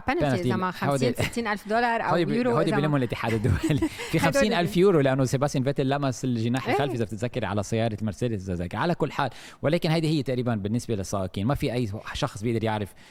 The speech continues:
Speaker 2: شو مدخول سائق الفورمولا وان، ولكن هيدي أرقام تقريبًا قريبة نوعًا ما فينا نقول.
Speaker 1: بالنسبة لإيرادات الفرق، لكن الفرق قلنا بتصرف، هلأ صاروا عم يصرفوا حوالي المية وخمسة وثلاثين مليون بالسنة، ولكن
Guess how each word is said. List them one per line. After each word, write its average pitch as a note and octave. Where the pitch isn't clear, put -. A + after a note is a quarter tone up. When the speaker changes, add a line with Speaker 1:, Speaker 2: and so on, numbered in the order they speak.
Speaker 2:
شو B2+
مدخول B2
سائق G2+
الفورمولا G2
وان، D3
ولكن E3+
هيدي D3
أرقام C3+
تقريبًا C3
قريبة C#3
نوعًا F2+
ما E2
فينا E2
نقول. E2
Speaker 1:
بالنسبة C4+
لإيرادات A#3+
الفرق، F#3
لكن A3+
الفرق B3+
قلنا A3+
بتصرف، A#3
هلأ A#3
صاروا G3+
عم F3
يصرفوا G3
حوالي F3+
المية E3
وخمسة E3+
وثلاثين F3
مليون E3
بالسنة، G#3
ولكن D#4